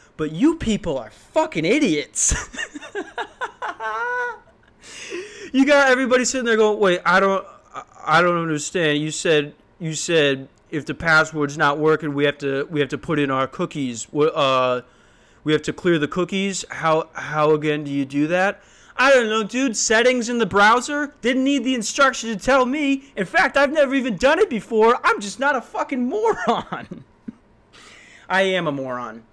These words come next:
I am. We should always never forget that, uh, how stupid I am. You know, it's a sp-, I, I don't wanna say a special day. I, I guess in a way you could say it is. Today, um,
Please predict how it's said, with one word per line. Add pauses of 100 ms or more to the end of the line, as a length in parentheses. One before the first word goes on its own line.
I
am.
We
should
always
never
forget
that, (260)
uh,
how
stupid
I
am. (880)
You
know,
it's
a
sp-, (1000)
I,
I
don't
wanna
say
a
special
day.
I,
I
guess
in
a
way
you
could
say
it
is.
Today,
um,